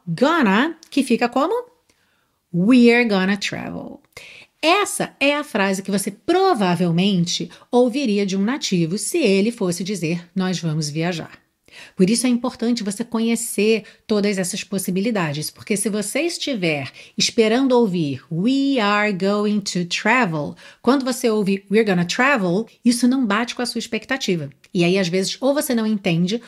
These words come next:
ou você demora bastante pra entender. Por isso é importante você realmente conhecer essas diferentes formas e alargar as suas expectativas.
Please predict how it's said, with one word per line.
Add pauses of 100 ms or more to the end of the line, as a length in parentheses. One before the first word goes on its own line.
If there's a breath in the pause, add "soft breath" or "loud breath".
(140 loud breath)
ou
você
demora
bastante
pra
entender. (200 loud breath)
Por
isso
é
importante
você
realmente
conhecer
essas
diferentes
formas
e
alargar
as
suas
expectativas.